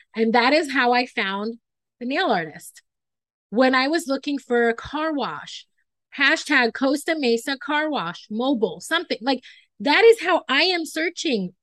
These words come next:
F Google, F Yelp. Like, I wanna see what you have and not perfectly curated on Google. So knowing that, how are you gonna show up on social to bring in who you're looking for,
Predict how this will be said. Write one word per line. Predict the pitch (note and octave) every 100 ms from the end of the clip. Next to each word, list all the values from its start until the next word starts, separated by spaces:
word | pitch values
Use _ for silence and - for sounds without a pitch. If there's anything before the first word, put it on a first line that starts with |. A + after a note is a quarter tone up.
| -
F | D4 A4+ -
Google, | C4 F#4 D4 B3+ C4 -
F | - D#4+ A#4
Yelp. | C#4 B3+ F4 D#4+ B3+ D#4+ _
Like, | C#4 C4 - _ _ _ -
I | C#4
wanna | E4+ F4+ D#4+
see | - - - C4+ D#4 D4+
what | B3 A#3+
you | B3
have | G#3+ A3+ B3+ C4 F3+ D#3+ E3 - _ _ _ -
and | A#3+
not | B3 B3+
perfectly | D4+ D4 C#4 C4+
curated | - A#3+ A3+ G#3+ G3+
on | F#3+
Google. | G3+ D#3+ - - -
So | - E4+ C#4+ A3+
knowing | A3+ B3+ D4+ F#4+ F4 A#3+
that, | G#3+ D4+ F#4 G3 G3 _ _ _ _ _ _ _ _ -
how | - C4+ D4
are | F4
you | D#4 D4
gonna | C#4 B3+ A3+ -
show | - - B3 A#3
up | A#3+ -
on | A3 A3
social | - B3+ D4+ - E3 D#3+ F#3 _ _ _ _
to | - G#3
bring | G#3+ C4+ C4+
in | B3
who | A3+ A#3+
you're | A#3+ G#3 F#3
looking | F#3 G#3 - F3
for, | E3 - C#3 F3